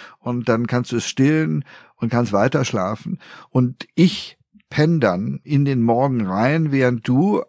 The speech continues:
der von alleine aufwacht, mit dem Kind dann, ähm, äh, machen kann, was man alles zu tun hat, ob's, inklusive spazieren gehen."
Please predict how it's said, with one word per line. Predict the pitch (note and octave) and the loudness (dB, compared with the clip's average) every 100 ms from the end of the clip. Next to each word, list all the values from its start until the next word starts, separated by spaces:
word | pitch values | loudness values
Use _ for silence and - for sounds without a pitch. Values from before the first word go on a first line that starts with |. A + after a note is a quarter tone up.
| _ | _
der | A2+ G#2 A#2 | -4 -4 -6
von | - - A2 | -10 -6 -2
alleine | G#2+ G#2 A#2+ A#2+ | 0 0 0 0
aufwacht, | F2 B2+ - C#3+ C#3+ - - - - - | 0 0 2 0 0 -6 -20 -20 -20 -6
mit | B2 B2+ C3+ | 0 2 2
dem | B2+ | 0
Kind | A#2 B2+ B2 B2 | 0 -2 0 0
dann, | A#2+ B2 B2 | 0 0 -4
ähm, | B2+ A#2+ A#2 A#2+ | -2 0 0 -2
äh, | A#2 A2+ A#2 | -4 -4 -2
machen | A#2 A2+ B2+ | 0 0 -2
kann, | A#2 A2 | -4 -2
was | G#2 - | -2 -4
man | A2 G2+ | -6 -4
alles | G#2+ G#2 | -6 -6
zu | - | -10
tun | G#2+ F3+ | -6 -2
hat, | G2+ F#2 | -2 -4
ob's, | - - - - | -10 -18 -14 -10
inklusive | F#2+ - G2 G2 G2+ | -10 -6 -4 -4 -4
spazieren | - G#2+ - C3+ | -6 -8 -4 -4
gehen." | F#2 F2 | -4 -8